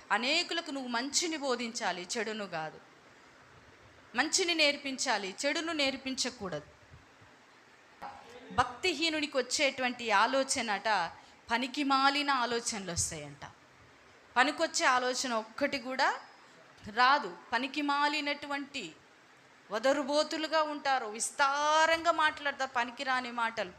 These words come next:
"నీతిమంతుని పెదవుల, పెదవులు అనేకులకు ఉపదేశించును,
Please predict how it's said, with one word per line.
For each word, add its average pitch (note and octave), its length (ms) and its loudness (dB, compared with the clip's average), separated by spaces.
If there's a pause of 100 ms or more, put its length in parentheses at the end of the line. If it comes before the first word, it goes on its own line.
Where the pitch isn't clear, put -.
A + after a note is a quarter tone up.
(420)
"నీతిమంతుని E4 640 0
పెదవుల, C4+ 680 4 (760)
పెదవులు C#4+ 340 0
అనేకులకు D4 680 2
ఉపదేశించును, C#4 920 -2